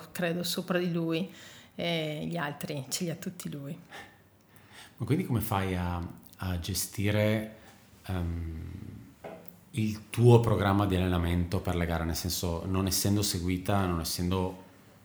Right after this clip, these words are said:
Speaker 2: vorrei dire non essendo strutturata, ma penso alla fine tu lo sia, tu, penso tu abbia una tua struttura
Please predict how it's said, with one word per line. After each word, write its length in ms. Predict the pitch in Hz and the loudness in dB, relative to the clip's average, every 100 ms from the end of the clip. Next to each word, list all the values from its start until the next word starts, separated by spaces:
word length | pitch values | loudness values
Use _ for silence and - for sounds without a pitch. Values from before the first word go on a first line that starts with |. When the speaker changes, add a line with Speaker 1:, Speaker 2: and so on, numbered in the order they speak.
| - - - - - - | -20 -20 -20 -20 -16 -6
Speaker 2:
vorrei 280 | 95 104 | 0 2
dire 160 | 110 104 | 2 2
non 140 | 101 | 2
essendo 260 | 92 113 101 | 0 0 -2
strutturata, 540 | - 98 - 101 98 90 | -2 -2 2 2 2 2
ma 100 | 87 | 0
penso 340 | 92 87 95 | -2 -2 -2
alla 120 | 87 | -2
fine 220 | 85 101 98 | -2 -2 -4
tu 120 | 92 | -4
lo 60 | |
sia, 280 | 87 - 87 | -4 -2 -2
tu, 320 | 85 104 - | -2 -4 -4
penso 220 | - 87 - | -6 -6 -4
tu 80 | |
abbia 200 | 87 90 85 | -2 0 0
una 140 | 82 | -4
tua 320 | - 104 98 | -6 -2 -2
struttura 840 | 87 - 90 - 87 87 87 85 | -2 -4 -6 -8 -6 -2 0 -2